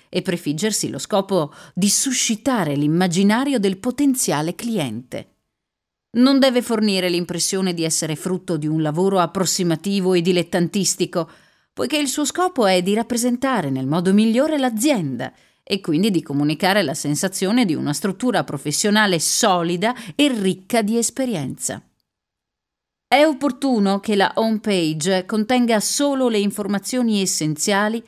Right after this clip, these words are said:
sotto forma di immagini, di testo, di icone o di altri elementi multimediali. A questi vanno aggiunti i link,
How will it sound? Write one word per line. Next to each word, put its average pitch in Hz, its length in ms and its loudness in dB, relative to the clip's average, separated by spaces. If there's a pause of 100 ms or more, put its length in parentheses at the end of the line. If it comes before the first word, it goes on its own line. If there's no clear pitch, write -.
sotto 269 340 -2
forma 269 320 2
di 214 120 0
immagini, 156 960 0
di 156 280 -8
testo, 175 640 -2 (200)
di 233 300 2
icone 196 600 2 (200)
o 254 140 2
di 285 160 4
altri 302 260 0
elementi 262 520 2
multimediali. 190 960 0 (420)
A 156 140 0
questi 208 340 0
vanno 311 220 4
aggiunti 226 480 4
i 269 60 2
link, 165 500 2